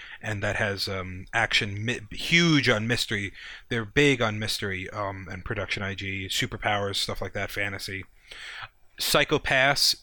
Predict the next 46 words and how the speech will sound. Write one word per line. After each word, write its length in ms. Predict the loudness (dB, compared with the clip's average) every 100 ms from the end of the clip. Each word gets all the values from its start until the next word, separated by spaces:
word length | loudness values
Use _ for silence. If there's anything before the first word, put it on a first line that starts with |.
| -6
is 120 | -4
another 360 | 2 4 4 2
sci-fi, 680 | 4 6 6 6 6 6
just 240 | 2 -2 -2
like 140 | 0
Ghost 200 | 0 -2
in 60 | 0
the 60 |
Shell. 240 | 2 2 2
It's 120 | -2
a 20 |
psychological 600 | 0 0 0 -2 -2 -6
thriller, 520 | -6 -2 0 2 0 -2 -10 -12 0
a 40 |
lot 160 | 2 4
of 80 | 4
action, 560 | 4 4 4 2 0 -6 -14 -16 -14 -4
and 140 | 0
it's 140 | 2 2
another, 400 | 4 4 4 2
hu-, 80 | 0 -6 -10
you 180 | -10 -2
know, 120 | 0
what 180 | 2 2
is 100 | 0
it 80 | -4
to 100 | -4
be, 380 | -4 -4 -6 -6
um, 560 | -2 -2 -2 -6 -12 -14 -16 -14 -14 _ -18 -18 -6
what, 200 | -2 -2
w-, 240 | -4 -14 -18
w-, 220 | -18 -14 -12 -12 -14 -18 -20 -20 -20 _
m-, 360 | -14 -12 -8 0
maybe 240 | 2 4
not 260 | 6 6 4
human 600 | -2 -10 -6 -4 -2 -4
themes, 420 | -4 -6 -6 -6
but 240 | -4 -4 -4 -2
ethics, 520 | 0 2 2 2 -2 -2
a 60 | 0
lot 140 | 2
of 80 | 2 2
ethics 340 | 0 0 -2
in 80 | -4
this 180 | -2 0
one. 220 | 0